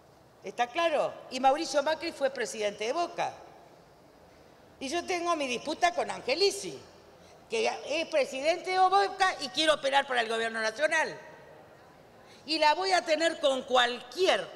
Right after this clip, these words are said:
operador que quiera mezclar política, fútbol y sicarios, y depósitos y contenedores.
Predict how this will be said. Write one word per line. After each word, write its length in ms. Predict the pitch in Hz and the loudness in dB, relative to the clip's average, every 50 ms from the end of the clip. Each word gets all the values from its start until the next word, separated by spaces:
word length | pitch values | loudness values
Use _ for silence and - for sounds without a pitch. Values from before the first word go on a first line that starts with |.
| - | 0
operador 1200 | - 247 247 247 - 285 269 262 254 254 247 254 269 277 254 220 202 185 180 180 185 180 170 - - - - - - - - - - - - - - - - - - - - - | 2 2 2 2 2 2 4 4 4 4 4 4 6 6 4 4 4 2 0 -4 -8 -10 -12 -14 -18 -20 -20 -20 -20 -20 -20 -20 -20 -20 -20 -20 -20 -20 -20 -20 -20 -20 -14 -2
que 260 | - 311 302 302 - - | 0 2 2 2 0 -4
quiera 380 | - 320 339 294 254 240 233 | -4 -2 0 0 2 0 0
mezclar 640 | 240 277 311 302 302 - - 330 302 269 269 269 - | 0 2 0 0 0 0 2 2 4 4 2 0 0
política, 680 | - 302 294 294 320 320 277 - - 240 - 247 233 - | 2 2 2 2 2 -2 -4 -6 -8 -6 -2 -2 -2 -2
fútbol 420 | - - 392 392 294 370 359 302 | -2 -2 -2 0 0 0 -2 0
y 60 | 269 | -2
sicarios, 720 | - 254 233 - 190 160 151 131 131 131 131 - - - - - - - - - - - - - - - - - - - - - - - - - - - - - - - - - | -4 -6 -4 -2 -2 -2 -2 -4 -6 -8 -8 -10 -12 -18 -20 -20 -20 -20 -20 -20 -20 -20 -20 -20 -20 -20 -20 -20 -20 -20 -20 -20 -20 -20 -20 -20 -20 -20 -20 -20 -20 -20 -14 -10
y 120 | 254 285 | -6 2
depósitos 720 | 269 285 269 277 - 349 359 - - 330 330 - 302 269 | 4 4 4 4 2 0 0 0 0 0 0 2 2 2
y 60 | 262 | 2
contenedores. 960 | - 226 233 220 214 208 202 185 180 165 147 127 113 110 113 104 - - - | 2 0 -2 -2 -2 -2 -4 -4 -4 -4 -4 -4 -4 -6 -8 -10 -14 -16 -18